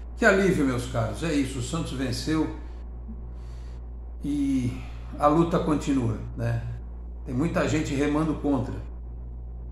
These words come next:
mas com essas mudanças, né, com jogadores voltando, com jogadores ganhando confiança, gente saindo do D M aí, daqui a pouco o Santos vai tá mais forte e a gente vai nessa luta escapar do Z quatro.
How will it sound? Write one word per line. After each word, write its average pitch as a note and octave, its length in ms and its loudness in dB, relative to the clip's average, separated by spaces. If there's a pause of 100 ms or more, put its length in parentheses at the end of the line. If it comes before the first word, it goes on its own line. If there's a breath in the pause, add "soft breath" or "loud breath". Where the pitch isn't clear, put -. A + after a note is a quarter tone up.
(280)
mas B2+ 220 -2
com - 100 -2
essas B2+ 260 -2
mudanças, C3 920 0 (480 loud breath)
né, B2+ 140 -2
com - 180 -2
jogadores A#2+ 640 2
voltando, C#3 880 2
com B2 300 0 (200)
jogadores A#2+ 460 -2
ganhando A#2 460 0
confiança, B2 840 0
gente A#2+ 240 0
saindo A#2 460 -2
do A2+ 80 -4
D A2+ 80 -4
M B2 460 0
aí, A#2 160 -2
daqui A#2 240 -4
a A#2 40 -2
pouco A2+ 220 -6
o - 60 -10
Santos A#2+ 220 -6
vai A#2 120 0
tá A#2+ 160 -2
mais A#2 240 0
forte A#2+ 400 -4 (500 loud breath)
e C3+ 60 -8
a A#2+ 40 -4
gente A#2+ 200 -2
vai B2 180 -2
nessa A#2+ 320 0
luta A#2 280 2
escapar A#2 460 -2
do A2 140 -2
Z A2 140 -2 (100)
quatro. - 280 -8